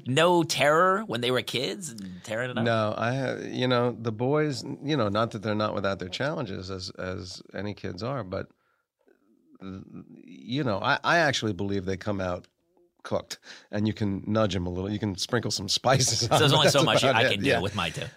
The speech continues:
Speaker 2: But, um, but they're good. They're, they were good guys, and,
Speaker 1: Yeah.
Speaker 2: and they've always been good guys.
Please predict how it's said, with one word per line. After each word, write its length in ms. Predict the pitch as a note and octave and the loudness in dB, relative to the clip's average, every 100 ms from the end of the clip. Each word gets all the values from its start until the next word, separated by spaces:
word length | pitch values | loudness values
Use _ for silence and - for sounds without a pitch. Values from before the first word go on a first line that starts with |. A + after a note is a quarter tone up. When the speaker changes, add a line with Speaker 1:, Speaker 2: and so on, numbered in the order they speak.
| - | -4
Speaker 2:
But, 380 | C3 B2 A#2+ - | 4 4 4 4
um, 540 | A2+ A2 G#2+ G#2+ G#2+ - _ _ | 4 4 4 2 -2 -8 _ _
but 160 | - C3 | -6 -4
they're 160 | D#3 C3+ | -2 -2
good. 340 | D3+ D#3+ - | -4 -6 -4
They're, 200 | C3 C3+ | -2 -2
they 140 | B2+ C3+ | -2 -2
were 100 | C3 | -2
good 220 | A2+ B2 | -4 -4
guys, 460 | A#2+ A#2 A2 F2 - | -4 -6 -8 -10 -6
and, 180 | G2+ G#2+ | -2 0
Speaker 1:
Yeah. 60 | A2 | 2
Speaker 2:
and 120 | A2+ | 2
they've 120 | A2 | 2
always 240 | G#2+ A#2+ A2+ | 0 -2 -4
been 180 | F#2 F2+ | -8 -8
good 180 | E2+ | -10
guys. 400 | D#2+ E2+ E2 E2+ | -10 -10 -10 -12